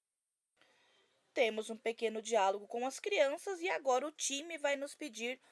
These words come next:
uma outra tarefa. Então, vamos lá, que são pergaminhos. Feito isso, o time vai nos pedir, então, cinco pergaminhos. Podem notar que a ilha continua fechada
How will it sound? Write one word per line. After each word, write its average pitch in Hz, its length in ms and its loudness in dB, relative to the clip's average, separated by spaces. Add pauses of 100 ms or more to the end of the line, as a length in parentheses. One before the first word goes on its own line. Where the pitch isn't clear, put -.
(240)
uma 311 420 0
outra 262 440 6
tarefa. 262 640 -2 (420)
Então, 226 240 -2
vamos 214 300 -4
lá, 262 260 4 (440)
que 277 100 -8
são 269 340 -2 (140)
pergaminhos. 277 1120 -4 (1500)
Feito 254 520 0
isso, 320 360 -4 (160)
o 320 140 -4
time 302 380 -6
vai 285 180 4
nos 294 180 -4
pedir, 254 360 -8
então, 277 400 2
cinco 254 480 -10
pergaminhos. 269 760 -4 (320)
Podem 220 260 2
notar 247 460 6
que 262 320 -6
a 262 180 2
ilha 226 240 0
continua 247 540 -2
fechada 302 680 2